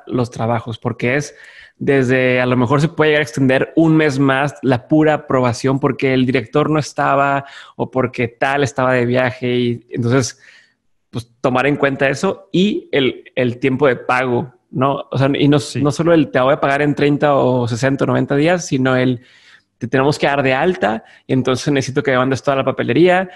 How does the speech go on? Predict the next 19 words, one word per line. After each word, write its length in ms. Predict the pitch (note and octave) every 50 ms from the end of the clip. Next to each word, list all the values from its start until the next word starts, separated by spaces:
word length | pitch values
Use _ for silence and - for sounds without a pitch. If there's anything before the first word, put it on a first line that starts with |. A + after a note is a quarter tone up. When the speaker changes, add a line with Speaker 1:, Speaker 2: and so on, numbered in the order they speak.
| - - _ _
Speaker 1:
y 80 | - C3
luego 200 | B2 C3 C3 B2+
pasa 180 | - B2 A2+ B2+
el 60 | A2+
sistema, 640 | - B2 A2+ - - D#3+ D#3 D#3+ D#3+ D#3 D#3 D#3 -
y 100 | - A#2+
de 100 | B2 A#2
que, 100 | B2+ A#2+
que 80 | -
lo 220 | B2 A#2 A2+ - _
prueben, 400 | C#3 D3 D3+ D3+ D3 D3+ C#3+ C3
y 80 | A#2
firmas 280 | A#2+ B2+ B2 C3 A#2+ -
contrato 600 | - B2 A#2 A2+ - C3+ C#3 C#3+ C#3+ C#3 - C#3+
y 60 | B2+
demás. 320 | B2 A#2 A#2+ C3 D#3 E3 D#3+
Entonces, 280 | - - A#2+ - -
considerar 720 | - - D#3 D3 C#3 A#2+ - - D3+ C#3 B2+ B2 C3 C#3
eso 520 | D#3 D#3+ D#3 - - D3+ D3+ F#3 F#3+ -